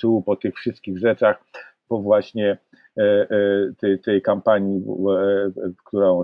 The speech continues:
która się z Ameryki lo-, rozlała na cały sport rasist-, antyrasistowskiej, że tego typu zachowania już jakoś ludziom nie, nie przejdą nawet przez anonimową klawiaturę, a jednak to się zdarzyło. I ta Anglia, po pierwsze, z tych powodów, o których mówiliśmy i z tych powodów,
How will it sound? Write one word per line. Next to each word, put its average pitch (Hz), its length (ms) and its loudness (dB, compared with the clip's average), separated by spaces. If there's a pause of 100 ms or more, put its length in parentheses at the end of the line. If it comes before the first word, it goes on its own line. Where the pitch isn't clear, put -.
która 98 200 -2
się 107 100 -6
z 92 60 -2
Ameryki 98 420 2
lo-, 95 200 0
rozlała 98 440 2
na 92 160 -6
cały 92 200 0
sport 90 400 -2
rasist-, 92 480 -2
antyrasistowskiej, 98 960 -2 (220)
że 120 60 -6
tego 156 200 -2
typu 139 240 -4
zachowania 139 480 0
już 131 180 0
jakoś 131 380 0 (320)
ludziom 127 340 4
nie, 123 200 0
nie 123 140 4
przejdą 127 400 2
nawet 127 300 0
przez - 360 -6
anonimową 123 720 2 (220)
klawiaturę, 107 640 2 (260)
a - 80 0
jednak 127 280 2
to 135 100 0
się 131 140 -2
zdarzyło. 120 640 2 (580)
I 110 200 0
ta 113 240 0
Anglia, 123 720 4 (340)
po 110 80 -4
pierwsze, 110 520 2
z - 60 -20
tych - 160 -2
powodów, 110 400 -4
o 104 60 -4
których 107 300 -6
mówiliśmy 110 760 -4
i 107 60 -6
z - 60 -10
tych - 180 -6
powodów, 107 600 -2